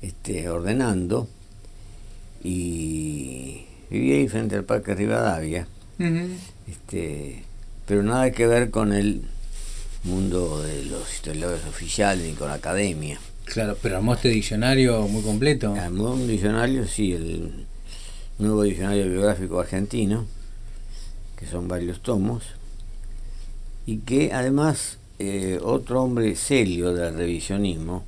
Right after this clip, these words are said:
Speaker 1: que es Jorge Zulé,
Speaker 2: Sí.
Speaker 1: habla curiosamente, habla de un libro, Los heterodoxos del ochenta.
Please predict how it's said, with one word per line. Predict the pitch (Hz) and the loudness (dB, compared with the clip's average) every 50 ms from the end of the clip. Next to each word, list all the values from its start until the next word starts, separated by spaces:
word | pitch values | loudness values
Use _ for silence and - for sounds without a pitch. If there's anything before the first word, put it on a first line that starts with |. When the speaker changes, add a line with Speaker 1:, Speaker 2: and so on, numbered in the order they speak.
| - - - - - - - - - - - - - - - | -10 -12 -12 -12 -12 -12 -12 -12 -12 -12 -12 -12 -12 -10 -6
Speaker 1:
que | - 92 92 | -4 -2 -2
es | - | 0
Jorge | - - 101 95 85 98 95 | 2 2 2 2 2 0 -2
Zulé, | - 92 98 104 101 92 90 - - - - - - - - - | 0 0 2 4 4 4 2 0 -4 -6 -8 -8 -8 -8 -6 -4
Speaker 2:
Sí. | - - - 113 98 98 101 104 107 - - - - - - - - - - - - - - - - - - - - - - - - | 0 2 4 4 4 2 0 -2 -6 -8 -8 -8 -8 -8 -8 -8 -8 -10 -10 -10 -10 -10 -12 -12 -12 -14 -14 -14 -16 -16 -14 -4 0
Speaker 1:
habla | 113 120 127 131 123 | 2 4 6 6 4
curiosamente, | - - 104 101 101 113 110 101 113 113 117 123 120 110 113 113 - - - | 4 2 0 2 2 2 2 2 2 2 2 2 0 2 0 0 0 0 2
habla | 104 107 110 117 | 2 4 4 4
de | 120 117 | 4 4
un | 107 107 | 4 4
libro, | 107 117 117 110 107 | 4 4 4 4 4
Los | 101 87 - 98 | 4 4 2 -2
heterodoxos | 87 80 98 98 101 117 127 127 110 - - 92 85 85 | -2 0 2 4 6 6 6 4 4 0 -2 -2 -2 0
del | 85 82 | 0 -2
ochenta. | 80 78 - - 71 62 60 60 58 - | -2 -4 -4 -6 -6 -6 -6 -8 -10 -12